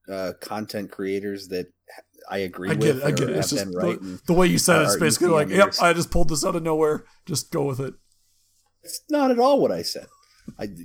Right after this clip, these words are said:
Speaker 1: content creators that I respect have, have been noting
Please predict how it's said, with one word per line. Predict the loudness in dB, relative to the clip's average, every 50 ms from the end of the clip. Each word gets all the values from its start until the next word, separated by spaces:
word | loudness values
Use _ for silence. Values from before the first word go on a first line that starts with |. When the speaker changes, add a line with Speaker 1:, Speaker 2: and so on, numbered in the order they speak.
| -8
Speaker 1:
content | -4 -2 0 0 0 0 0 0 0 -2
creators | -2 -2 0 0 0 0 0 -2 -2
that | 0 0
I | 0 0
respect | 0 0 -2 -4 -2 0 0 0 -2 -2 -8 -14 -14 -14 -10
have, | -6 -4 -4 -4 -6 -8 -10
have | -8 -8 -8 -6 -6
been | -6 -4 -4 -4 -4
noting | 0 0 0 2 0 0 -2 -4 -8